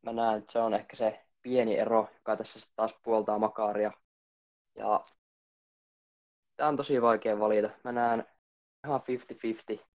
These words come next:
chanssinä kummallekin voittaa tän. Joten mä voisin valita kumman tahansa, mut jos mun ite pitäisi tehdä tää valinta, niin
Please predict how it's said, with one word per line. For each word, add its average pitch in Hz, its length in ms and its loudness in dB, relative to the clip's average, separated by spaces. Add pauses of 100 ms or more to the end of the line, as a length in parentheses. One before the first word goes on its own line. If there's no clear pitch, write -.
(140)
chanssinä 107 420 -6
kummallekin 110 500 -2
voittaa 107 400 2
tän. 104 300 -6 (1400)
Joten 113 460 -2 (1080)
mä 113 100 -8
voisin 123 260 4
valita 123 280 2
kumman 117 320 -2
tahansa, 110 360 -4
mut 110 140 -6
jos - 100 -10
mun 113 160 -6
ite 113 180 -2
pitäisi 113 320 -4
tehdä 117 180 -8
tää 107 240 -4
valinta, 104 380 2 (360)
niin 110 280 -4